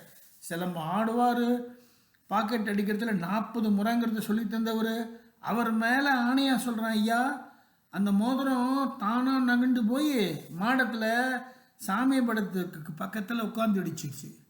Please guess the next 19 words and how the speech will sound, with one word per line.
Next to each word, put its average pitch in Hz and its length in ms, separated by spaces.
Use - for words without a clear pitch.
கொஞ்ச 165 320
நேரம் 226 1040
என்ன 254 340
செய்யுதுன்னே 208 840
தெரியாம 226 460
திகைச்சேன். 190 680
அப்பத்தான் 233 460
இந்த 240 240
பொண்ணு 247 300
மல்லிகா 220 440
வந்தா. 175 520
இந்த 185 260
மல்லிகா 226 880
ஒரு 196 220
மாதிரி 220 680
சிநேகம்னு 208 480
சொல்லலாம். 196 680
பஸ் 190 260
ஸ்டாண்ட்ல 214 340